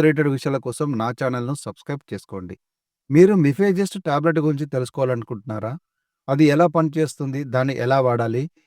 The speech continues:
ఏ జాగ్రత్తలు తీసుకోవాలి, సైడ్ ఎఫెక్ట్స్ ఏమిటి, ఇలాంటి ముఖ్యమైన విషయాలన్నీ ఈ వీడియోలో క్లియర్గా తెలుసుకుందాం. చివరి వరకు చూడండి, ఎందుకంటే చాలా ముఖ్యమైన విషయాలు మీకు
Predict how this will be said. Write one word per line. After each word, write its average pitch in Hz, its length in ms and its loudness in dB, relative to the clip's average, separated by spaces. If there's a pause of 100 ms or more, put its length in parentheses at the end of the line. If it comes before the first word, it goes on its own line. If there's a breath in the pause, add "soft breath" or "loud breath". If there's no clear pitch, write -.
(260)
ఏ - 20 4 (140)
జాగ్రత్తలు 165 480 4 (100)
తీసుకోవాలి, 123 560 -2 (240)
సైడ్ 143 280 2
ఎఫెక్ట్స్ 156 280 -2 (140)
ఏమిటి, 117 320 -4 (680)
ఇలాంటి 180 360 6
ముఖ్యమైన 185 360 0 (100)
విషయాలన్నీ 165 420 2 (120)
ఈ 147 40 2 (100)
వీడియోలో 147 360 2
క్లియర్గా 131 400 -2
తెలుసుకుందాం. 101 460 -8 (560)
చివరి 196 280 6
వరకు 196 280 0
చూడండి, 147 320 0 (100)
ఎందుకంటే 156 360 0 (120)
చాలా 143 200 4 (100)
ముఖ్యమైన 165 400 0
విషయాలు 151 240 0 (100)
మీకు 127 140 -8